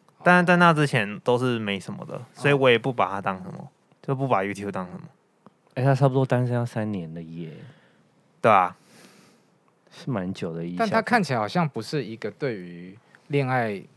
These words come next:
Speaker 3: 迫切度、需求度很高的人。
Speaker 1: 我都是断断续续，我都一下想交，一下不想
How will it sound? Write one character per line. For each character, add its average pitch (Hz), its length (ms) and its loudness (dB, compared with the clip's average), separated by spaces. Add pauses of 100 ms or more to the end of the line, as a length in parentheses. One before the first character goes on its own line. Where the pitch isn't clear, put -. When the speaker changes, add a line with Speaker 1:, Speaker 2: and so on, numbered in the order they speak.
(840)
Speaker 3:
迫 151 180 4
切 143 200 0
度、 123 200 -4
需 127 220 -8
求 110 180 -8
度 107 180 -6
很 90 160 -12
高 87 220 -8
的 82 100 -14
人。 - 160 -16 (840)
Speaker 1:
我 117 120 -2
都 143 140 6
是 170 100 6
断 143 240 6
断 110 200 2
续 107 140 -8
续， 104 140 -4
我 107 100 2
都 147 140 6
一 123 100 -2
下 131 180 4
想 101 200 -6
交， 104 220 0
一 92 40 -6
下 101 120 -2
不 98 120 -14
想 - 140 -12